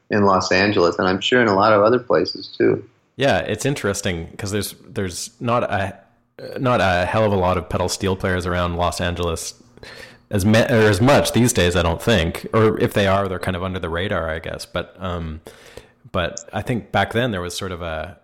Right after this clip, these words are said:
Speaker 2: a renaissance of, of pedal steel, probably due to that music being really popular.
Speaker 1: I think so, yeah. I think that's, that's true. And, uh, and there was probably a lot more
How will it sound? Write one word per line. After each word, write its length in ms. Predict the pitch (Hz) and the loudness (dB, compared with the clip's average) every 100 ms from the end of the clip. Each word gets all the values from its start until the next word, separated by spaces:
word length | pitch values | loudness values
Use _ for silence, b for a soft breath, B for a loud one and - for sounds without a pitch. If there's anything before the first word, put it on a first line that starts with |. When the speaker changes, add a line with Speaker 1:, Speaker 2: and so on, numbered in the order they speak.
| - | -12
Speaker 2:
a 80 | 85 | -10
renaissance 720 | 85 101 - 101 101 - - | -8 -8 -8 -6 -6 -8 -14
of, 260 | 85 - _ _ | -14 -18 _ _
of 140 | 95 | -18
pedal 220 | - 90 87 | -12 -10 -10
steel, 280 | - 107 | -8 -8
probably 240 | 85 107 90 | -4 -6 -6
due 240 | 82 92 | -8 -10
to 220 | 87 82 - 73 - | -10 -12 -14 -16 -10
that 220 | 110 90 | -8 -6
music 300 | 90 98 95 | -8 -10 -10
being 140 | 92 85 | -12 -12
really 180 | 80 82 | -12 -14
popular. 520 | - 98 - 78 - _ _ _ _ - - | -12 -12 -12 -16 -16 _ _ _ _ -6 -2
Speaker 1:
I 80 | |
think 200 | 147 160 | 2 2
so, 240 | 156 143 135 | 2 4 6
yeah. 340 | 135 143 131 - - | 6 6 4 0 -4
I 60 | 117 | -6
think 220 | - 120 | -6 -8
that's, 260 | 123 107 - _ - | -4 -6 -8 _ -8
that's 280 | 104 - | -8 -8
true. 400 | - - 127 123 120 | -10 0 4 4 2
And, 120 | 113 | 2
uh, 260 | 113 110 110 - _ - | 2 2 -2 -10 _ -10
and 80 | 113 | -2
there 60 | |
was 160 | 135 135 | -2 -2
probably 300 | - 156 165 | 0 2 4
a 60 | 143 | 6
lot 200 | 147 147 | 6 6
more 320 | 139 135 | 4 2